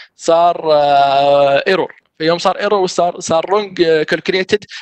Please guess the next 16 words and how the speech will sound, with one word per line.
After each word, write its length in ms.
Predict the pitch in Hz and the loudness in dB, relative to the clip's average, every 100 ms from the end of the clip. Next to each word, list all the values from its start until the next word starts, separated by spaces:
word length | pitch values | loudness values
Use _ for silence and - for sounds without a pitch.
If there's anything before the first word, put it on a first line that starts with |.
| - | -4
the 40 | 160 | 0
water 320 | 170 190 185 | 0 0 -2
the 140 | 156 | -4
fa-، 840 | 151 165 170 151 147 139 143 143 160 | -2 0 0 0 0 0 0 -2 -2
and 60 | 151 | -4
the 140 | 160 170 | -2 -2
fat 200 | - 135 | -2 -6
image. 340 | 123 - - _ _ | -8 -14 -20 _ _
فصار 440 | - 156 185 180 170 | -10 -2 0 0 -4
لوكال 580 | 175 202 233 - 226 220 | -2 0 0 -2 -4 -4
سوابنج 520 | - 180 185 185 180 | -2 0 0 -2 -4
فات 380 | - 170 175 151 | -2 -2 -2 -2
ووتر. 280 | 135 - | -2 -2
هو 80 | 147 | -2
بالعاده 380 | 160 170 180 170 | 0 0 0 -2
السوابنج 520 | - 185 190 185 214 | -2 0 0 0 -4